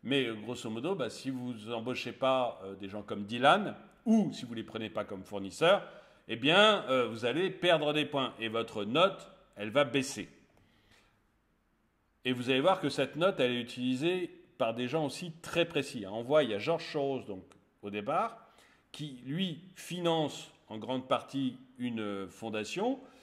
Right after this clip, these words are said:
qui, elle, va distribuer ses points C E I. Et, euh, euh, si vous avez, si vous n'embauchez pas des gens comme Dylan ou si vous ne les faites pas, euh, travailler comme fournisseurs,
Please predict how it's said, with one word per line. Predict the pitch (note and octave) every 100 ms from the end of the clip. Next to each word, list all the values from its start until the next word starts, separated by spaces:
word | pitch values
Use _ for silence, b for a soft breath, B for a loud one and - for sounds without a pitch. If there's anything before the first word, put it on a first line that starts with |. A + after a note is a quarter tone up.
| B _
qui, | - F#3+ F3+ -
elle, | F3+ F#3+ D3+ G2+
va | A#2 C#3+
distribuer | C3 B2+ - C#3 C#3+ C3+
ses | C3 B2
points | - B2+ C3 G2+ - - _
C | - - B2+
E | A2 A2
I. | G3 B3+ B B B _ -
Et, | C3+ D3+ C#3 -
euh, | A2 A2 G2+ -
euh, | G#2 G2 F#2+
si | F#2 - D#3+
vous | E3 C3 A#2
avez, | A#2+ A2 B2 B2 A2+ A2
si | G#2 -
vous | C#3 B2+
n'embauchez | C3 E3+ E3 -
pas | C3 B2+
des | B2
gens | G#2+ G#2+
comme | A2 G2+
Dylan | G2 A2+ A2+ G#2+ G2 -
ou | B2+
si | A#2+
vous | G#2+
ne | G#2+
les | G2+
faites | G2 G2+ F#2+
pas, | - G#2 G2
euh, | F#2+ -
travailler | - G#2+ G#2+
comme | G#2 G2
fournisseurs, | - F#2+ F2+ E3+ G3+